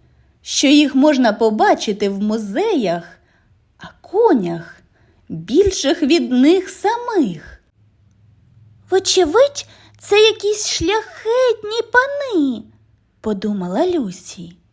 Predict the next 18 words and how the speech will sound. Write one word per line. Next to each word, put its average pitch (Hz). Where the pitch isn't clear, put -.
тому 185
що -
помітила 208
блиск 226
золота 294
на 220
їхніх 320
чолах 294
і 208
смарагдові 202
та 202
помаранчеві 226
фестони 302
тканини, 202
що -
розвивалися 233
на 302
течії. 165